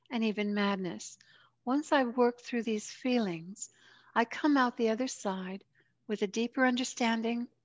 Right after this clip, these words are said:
but it's a hard cycle." In the video, you seemed at ease with your revelations, although they were challenging. I am wondering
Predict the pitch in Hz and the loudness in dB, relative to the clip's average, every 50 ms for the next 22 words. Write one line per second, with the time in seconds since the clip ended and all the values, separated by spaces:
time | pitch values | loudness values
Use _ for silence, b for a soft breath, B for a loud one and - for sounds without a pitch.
0 | _ _ _ _ _ - 214 220 220 - - 214 - - 208 202 202 - - - | _ _ _ _ _ -8 -8 -8 -6 -6 -8 -8 -6 -4 -4 -6 -6 -8 -6 -2
1 | 220 185 175 170 - - - - 214 233 - _ _ _ _ _ _ _ _ _ | -2 -2 -2 -2 -6 -12 -12 -12 -12 -16 -20 _ _ _ _ _ _ _ _ _
2 | _ _ _ _ _ _ - 254 240 247 226 220 277 285 285 269 226 196 185 180 | _ _ _ _ _ _ -2 0 0 0 0 2 2 4 4 4 2 2 0 -2
3 | 180 175 175 185 214 214 214 208 214 220 214 190 175 170 175 208 - _ _ _ | -4 -6 -6 -6 -8 -6 -4 -4 -2 -2 -2 -2 -2 -4 -6 -8 -10 _ _ _
4 | _ _ _ _ _ _ _ _ - - - 254 247 247 247 240 226 220 - 269 | _ _ _ _ _ _ _ _ -20 -4 0 2 2 4 4 4 2 2 2 2
5 | 240 240 226 220 214 208 - - 214 202 - 208 208 196 196 b b b b b | 2 2 2 2 0 0 -2 -4 -4 -4 -4 -4 -6 -6 -6 b b b b b
6 | b b _ - 196 202 214 220 226 247 247 233 220 208 208 202 - - - 214 | b b _ -8 0 2 2 4 4 4 4 4 4 4 2 2 0 -2 -2 -4
7 | 208 214 220 - - - _ - 202 202 208 208 214 214 226 226 214 208 208 - | -6 -8 -10 -14 -16 -8 _ -2 -2 0 0 0 0 0 -2 -2 -2 -4 -4 -4
8 | - - 220 208 208 202 196 196 190 190 - 156 160 170 208 226 - B B B | -4 -2 -2 -2 -2 -2 -4 -6 -6 -6 -8 -8 -8 -12 -14 -18 -20 B B B
9 | B B B B B B - - 226 226 220 220 220 226 240 254 254 262 254 247 | B B B B B B -2 0 0 2 2 2 2 2 2 2 2 0 0 0
10 | 233 226 220 | -2 -2 -6